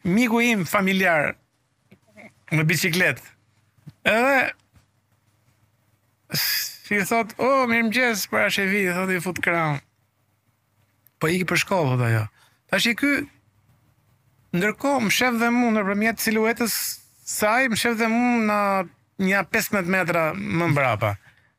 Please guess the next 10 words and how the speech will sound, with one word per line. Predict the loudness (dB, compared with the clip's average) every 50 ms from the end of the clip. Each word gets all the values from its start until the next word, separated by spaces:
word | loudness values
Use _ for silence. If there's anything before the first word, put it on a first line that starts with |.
| _ _ _ _ _ _ _ _ _ _ _ _ _ -4
Edhe, | -2 -2 0 0 0 0 2 2
"O, | 2 2 0 0
Piro", | 0 0 0 2 2 2 0 0 -2 -4 _ _ _ _ _ -4
domethënë, | -2 -2 0 0 0 0 0
bën | 0 0 2 2 2
lidhje | 2 2 2 2 0
dy | 0 0 -2 -2
fish | -2 0 0 0 0 -2 -2
ky, | -2 -2 -2 -2
edhe, | -2 -2 -2 -2 -2 -2 -4 -6